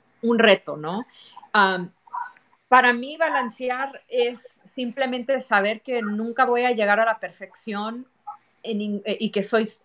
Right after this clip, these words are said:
somos seres humanos todos, o seres, o sea, soy,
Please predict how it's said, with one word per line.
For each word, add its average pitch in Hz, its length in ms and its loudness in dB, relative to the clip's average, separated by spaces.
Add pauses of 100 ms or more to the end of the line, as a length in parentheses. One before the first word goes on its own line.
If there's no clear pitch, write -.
(220)
somos 240 440 2
seres 240 300 0
humanos 220 640 0
todos, 262 540 2 (100)
o 190 80 -8
seres, 208 340 -8 (260)
o 196 60 -6
sea, 196 160 0
soy, 220 440 2